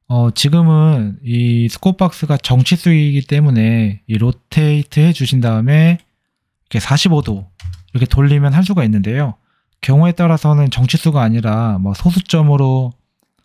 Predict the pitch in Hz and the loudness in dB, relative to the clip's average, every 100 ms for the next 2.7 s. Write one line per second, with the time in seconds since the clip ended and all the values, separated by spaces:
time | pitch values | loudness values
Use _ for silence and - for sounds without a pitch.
0 | _ _ - 117 113 110 110 - 135 147 | _ _ -8 -2 0 0 -2 0 2 4
1 | 165 175 127 117 117 175 185 147 110 139 | 2 0 -2 -2 -2 -2 0 0 0 -2
2 | 131 131 101 104 98 117 139 | -2 -2 -2 -2 0 0 -2